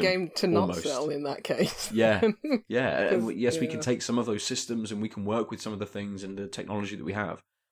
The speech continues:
Speaker 2: but actually we can do something different now.
Speaker 1: Mm.
Speaker 2: Um,
Speaker 1: Yeah, I mean, I
Speaker 2: it
Speaker 1: mean, credit to Sony, like, uh, they're putting out the games and they are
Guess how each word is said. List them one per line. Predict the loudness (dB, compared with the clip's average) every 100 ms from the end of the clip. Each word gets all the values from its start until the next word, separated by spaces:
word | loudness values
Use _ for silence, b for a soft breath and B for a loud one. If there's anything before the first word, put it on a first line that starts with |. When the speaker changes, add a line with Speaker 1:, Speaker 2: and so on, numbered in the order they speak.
| _ _ 0
Speaker 2:
but |
actually | 0 0
we | -6
can | -6
do | -6
something | -6 -8 -6
different | -6 -8 -12 -16 _ -14
now. | -14 _ _
Speaker 1:
Mm. | -4 -2 -2
Speaker 2:
Um, | -4 -6 -10 _ _ _ _ _ _ _ _ _ _ -10
Speaker 1:
Yeah, | -8 -2 2 2
I |
mean, | 2 2
I |
Speaker 2:
it | 0
Speaker 1:
mean, | 2 0 -4 -10 -2
credit | 2 2 2
to | -2
Sony, | -2 -2 -2 -2
like, | -2 -4 -10 _ _ _ _ _ -14
uh, | -14 -18 _ _ _ _ _ _ -20 -4
they're | -2 0
putting | -2 -2 -2
out | -6
the | -8
games | -10 -10 -8 -8
and | -4
they | -4
are | -4